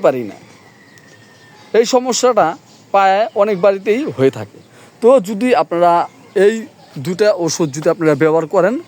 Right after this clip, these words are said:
তাহলে আপনার গাছের ফলগুলো আর নষ্ট হবে না। তো আপনারা দেখে বুঝতেই পারছেন, আমি গাছে কিন্তু ওষুধ দিয়ে দিয়েছি, প্রত্যেকটি ফলের মধ্যে ছিট ছিট দেখা যাচ্ছে। এখানে আমি, আহ,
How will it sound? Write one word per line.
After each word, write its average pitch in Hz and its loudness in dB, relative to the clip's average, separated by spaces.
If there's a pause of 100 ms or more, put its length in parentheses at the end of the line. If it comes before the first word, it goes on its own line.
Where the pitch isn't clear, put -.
তাহলে 151 0
আপনার 156 -4
গাছের 151 -4
ফলগুলো 180 -2 (540)
আর 180 -2 (420)
নষ্ট 165 -6 (420)
হবে 104 -10
না। - -20 (680)
তো - 0
আপনারা 269 0
দেখে 240 0
বুঝতেই 262 -4
পারছেন, 190 -2 (100)
আমি 180 -4 (100)
গাছে 185 -4
কিন্তু 208 -10 (240)
ওষুধ 190 -4
দিয়ে 196 4
দিয়েছি, 165 -8 (120)
প্রত্যেকটি 220 -6 (160)
ফলের 214 0
মধ্যে 151 -2 (420)
ছিট 208 -6
ছিট 175 -6
দেখা 143 0
যাচ্ছে। 131 -6 (560)
এখানে 220 -2
আমি, 254 -2 (280)
আহ, 147 2